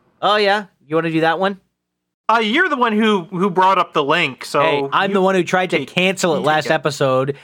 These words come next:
Speaker 1: I said it wasn't good, and I skipped it. You said you wanted it. All right, so we have the, and also, by the way,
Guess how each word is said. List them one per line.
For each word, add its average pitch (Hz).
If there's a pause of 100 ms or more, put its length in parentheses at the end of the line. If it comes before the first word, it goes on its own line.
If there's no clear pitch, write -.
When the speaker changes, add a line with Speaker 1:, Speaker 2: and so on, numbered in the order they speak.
(260)
Speaker 1:
I 170
said 190
it 160
wasn't 170
good, 180
and 160
I 143
skipped -
it. -
You 247
said 151
you 135
wanted 110
it. 104
All 151
right, 113
so 175
we 165
have 165 (500)
the, 147
and 160
also, 139 (400)
by 151
the 160
way, 131